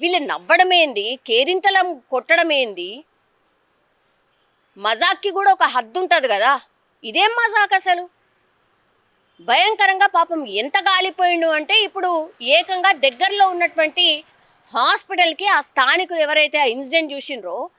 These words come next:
వాళ్ళు రెస్పాండ్ అయ్యి దగ్గరలో ఉన్న హాస్పిటల్కి చేర్చిండ్రు. ఇప్పుడు ఆయన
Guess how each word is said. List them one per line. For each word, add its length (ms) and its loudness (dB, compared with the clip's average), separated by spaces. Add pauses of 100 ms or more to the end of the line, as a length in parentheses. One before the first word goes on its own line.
(420)
వాళ్ళు 300 4 (120)
రెస్పాండ్ 460 -2
అయ్యి 180 -2 (920)
దగ్గరలో 400 4
ఉన్న 200 2 (160)
హాస్పిటల్కి 720 -2 (500)
చేర్చిండ్రు. 720 -2 (380)
ఇప్పుడు 340 -4
ఆయన 160 2